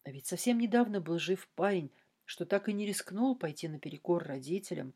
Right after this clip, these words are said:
живо объяснившим, что с ведьмой можно делить постель, но нельзя жить. Мы разругались вдрызг. А еще через неделю сожгли деревню. Надо же, вспомнила о нем только сейчас.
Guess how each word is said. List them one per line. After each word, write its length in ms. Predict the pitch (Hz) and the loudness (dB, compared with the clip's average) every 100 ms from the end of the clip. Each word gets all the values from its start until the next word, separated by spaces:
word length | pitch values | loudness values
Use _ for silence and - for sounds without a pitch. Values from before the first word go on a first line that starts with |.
| _ _ _ - | _ _ _ -4
живо 380 | 165 285 175 | 0 2 2
объяснившим, 680 | 135 131 151 - 160 - 139 - _ | 0 -2 -8 -6 -6 -6 -8 -12 _
что 180 | - 160 | -8 -6
с 140 | - | -4
ведьмой 520 | 160 277 269 247 247 - - | 0 2 4 2 2 -2 -2
можно 400 | 247 311 202 190 | 2 2 2 0
делить 440 | 143 156 147 - | 0 -4 -4 -6
постель, 640 | - 113 - - 262 254 - _ - | -6 -6 -4 0 2 2 -2 _ -6
но 200 | 247 294 | -2 0
нельзя 500 | 254 202 165 180 180 | 2 0 2 2 2
жить. 420 | 135 185 190 - _ _ _ _ _ _ _ _ | 2 -2 -4 -8 _ _ _ _ _ _ _ _
Мы 120 | 311 302 | 0 2
разругались 800 | 190 180 165 226 240 202 - | 2 2 4 4 4 2 -6
вдрызг. 680 | 139 123 127 131 127 - - _ _ _ _ _ _ _ _ | -10 -10 -6 -4 -4 -6 -12 _ _ _ _ _ _ _ _
А 80 | 143 | -8
еще 220 | 131 269 | -4 -4
через 300 | 285 269 254 | -2 0 2
неделю 440 | 240 214 226 208 202 | 0 0 -2 -2 -6
сожгли 420 | - 220 208 285 | -4 -4 0 -2
деревню. 500 | 247 131 123 120 - _ _ _ _ _ _ _ _ _ _ _ _ _ _ - | -2 -4 -4 -6 -12 _ _ _ _ _ _ _ _ _ _ _ _ _ _ -4
Надо 320 | 185 196 143 | -2 0 -2
же, 240 | 123 131 - _ _ _ _ | -6 -12 -18 _ _ _ _
вспомнила 640 | - - - 233 202 170 156 | -12 -10 -4 -2 -2 -2 -2
о 80 | 143 | -4
нем 180 | 139 123 | -6 -6
только 380 | - 226 - 180 | -4 -4 -4 -8
сейчас. 640 | - - 156 151 - | -8 -8 -10 -10 -14